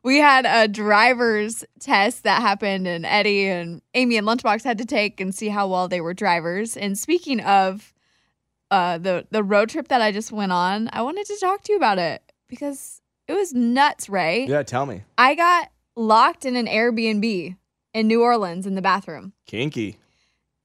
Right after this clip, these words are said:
Speaker 1: Not on purpose. <laughs> Not on purpose. So Oh, so I'll, I'll tell you about our trip and then when it happened. So we road trip down to Ocean Springs, Mississippi, which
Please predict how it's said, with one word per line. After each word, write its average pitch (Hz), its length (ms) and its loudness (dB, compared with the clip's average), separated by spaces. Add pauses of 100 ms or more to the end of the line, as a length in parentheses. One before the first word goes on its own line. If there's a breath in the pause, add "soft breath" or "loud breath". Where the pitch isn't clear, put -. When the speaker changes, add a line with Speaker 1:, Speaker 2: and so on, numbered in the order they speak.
(200)
Speaker 1:
Not 247 260 0
on 254 140 -6
purpose. 220 600 -2
<laughs> 440 1500 -8
Not 254 360 4
on 247 140 4
purpose. 208 420 0
So 247 460 4 (500 soft breath)
Oh, 208 200 0 (160)
so 285 140 2
I'll, 285 340 8
I'll 254 160 8 (140)
tell 285 180 6
you 294 60 2
about 262 140 6
our 247 80 4
trip 233 220 -2
and 226 80 0
then 208 120 0
when 208 140 0
it 208 80 0
happened. 202 440 0
So 220 140 0
we 226 300 0
road 254 260 2
trip 294 180 -2
down 247 360 2
to 240 260 -2
Ocean 233 400 2
Springs, 226 340 -2
Mississippi, 202 680 -2
which 190 400 -6